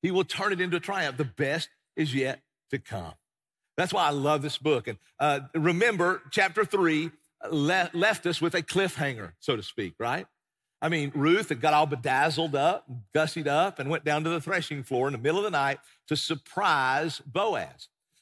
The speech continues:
But she stayed in stealth mode. She was in the shadows and didn't let him see her. And she waited until after he'd had dinner and a few drinks. And his heart was a little happy. And, and, he, and he went to bed, and she followed him to see where he was gonna lie down. And, and when he went to bed,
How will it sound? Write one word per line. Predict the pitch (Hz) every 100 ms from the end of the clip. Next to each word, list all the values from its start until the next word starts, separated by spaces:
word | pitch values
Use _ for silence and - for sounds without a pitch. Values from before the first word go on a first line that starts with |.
| -
But | 175
she | 180
stayed | 170 - 175 160 131 -
in | 143
stealth | - - 170 180
mode. | 156 160 180 240 - - -
She | -
was | 165 147
in | 135
the |
shadows | - 180 170 175 185 156
and | 131
didn't | 175
let | 165 151
him | 123
see | - 165 185
her. | 190 156
And | 104 - -
she | 160
waited | 151 175 185 175
until | 156 143
after | 156 151
he'd | 139
had | 135 107 -
dinner | 160 170 175
and | 107
a |
few | - 127
drinks. | 98 156 175 180 -
And | 120
his |
heart | - 156 -
was | 135
a |
little | 139 113
happy. | 165 180 170 190
And, | 123 - - -
and, | 139
he, | 147
and | 143 147
he | 139
went | 131 180
to | 143
bed, | 110 147 160 202 185
and | 123
she | -
followed | 131 - 143 180 185
him | 170
to |
see | 139 170
where | 156 160
he | 147
was | 131
gonna | 156 143 - - -
lie | 139 135 127
down. | 156 185 196 185
And, | 147
and | 139 147
when |
he | 127
went | 160 -
to |
bed, | 127 156 170